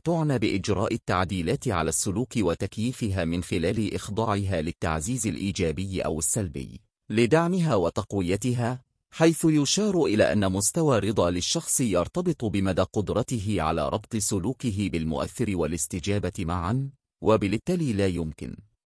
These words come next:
إطلاق الحكم على سلوك الإنسان إلا عند تعرضه لتنبيه مماثل. يذكر بأن العالم سكنر قد ترك أثرًا علميًا كبيرًا وراءه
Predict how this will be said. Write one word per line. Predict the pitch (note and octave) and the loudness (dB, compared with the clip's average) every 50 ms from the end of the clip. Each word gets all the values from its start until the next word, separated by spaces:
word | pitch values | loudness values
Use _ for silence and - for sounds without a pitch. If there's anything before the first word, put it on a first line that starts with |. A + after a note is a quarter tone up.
| _ _ _ _ _ _ _ _ _ _ _ _ _ _ _ _ - | _ _ _ _ _ _ _ _ _ _ _ _ _ _ _ _ 0
إطلاق | C#3 C#3+ - D#3 E3+ G3 G#3 - - | 0 2 2 2 2 2 2 2 2
الحكم | D#3+ C3+ - D#3+ D3 - C3+ A#2 F#2+ | 0 2 0 -2 -2 0 2 2 4
على | D#2+ D#2 D#2 D#2 | 4 2 2 2
سلوك | - - - G#2 E2+ A2 B2+ - - | 0 0 0 0 0 -2 -2 0 0
الإنسان | A2+ E2+ C#2+ F#2+ F#2+ - - C#3 C#3 C#3+ B2+ | 0 0 0 0 0 2 2 2 2 2 0
إلا | A2 - - A#2 G#2+ F#2+ F#2 F2 | 0 0 0 0 2 2 2 2
عند | D#2+ D2+ E2 F#2+ G2+ G2 G2 | 2 0 0 0 -2 -2 -2
تعرضه | G2 - F#2+ D#2+ C#2+ D2 E2 F#2+ A#2+ A#2 A2+ A2+ F#2+ F#2 F#2+ F2 E2 | -2 -2 0 0 0 0 0 -2 -2 0 0 -2 -2 -2 -2 -2 -2
لتنبيه | E2 D#2+ - F2+ E2 D#2 D2 F#2 G2 A2+ F#2+ G2 G2+ | -4 -2 -2 -2 -2 -2 -2 -2 -4 -4 -2 -2 -2
مماثل. | D#2+ C#2+ D2 D2 D#2 E2 D#2+ - - D2+ C#2 A#1 G1+ - - _ _ _ _ _ _ _ _ _ _ _ _ _ _ _ _ _ _ _ _ | -2 -2 -2 -2 -4 -4 -4 -6 -8 -8 -8 -8 -12 -16 -20 _ _ _ _ _ _ _ _ _ _ _ _ _ _ _ _ _ _ _ _
يذكر | B2+ C3 D3 C#3+ D3+ G#3+ - - G#3 F3+ D#3 B2+ | 2 2 4 4 4 2 2 2 2 4 4 4
بأن | - G#2+ D2 C#2+ A#2 A2 | 4 2 2 2 2 2
العالم | G2+ G2 F#2+ G2+ C#3+ F#3 G3 F3+ D3 C3 A#2 | 2 2 2 0 0 0 0 2 2 2 2
سكنر | - - C#3 - - A#2 A2 G#2+ G#2+ | 2 0 0 0 0 0 2 0 0
قد | G#2 - A#2 G#2 - | 0 -2 -4 -4 -2
ترك | - D3 D#3 D3 C3 - A#2+ | -2 0 0 0 0 0 0
أثرًا | G2 - F2 G2+ - C#3 B2 G2+ F#2 D#2 | 0 0 0 -2 -2 -2 0 0 0 0
علميًا | D2+ E2 D#2+ D2 E2 G#2 A2+ A2 G2 F2+ - | 0 -2 -2 -2 -2 0 0 0 0 0 -2
كبيرًا | F#2 F2+ D#2 F2 A2 B2 A2 G#2 G2+ F2+ | -2 -2 -2 0 0 0 0 0 0 0
وراءه | E2 D#2+ - F2+ F#2+ - - C3 C#3 | 0 0 0 0 0 0 0 -2 -4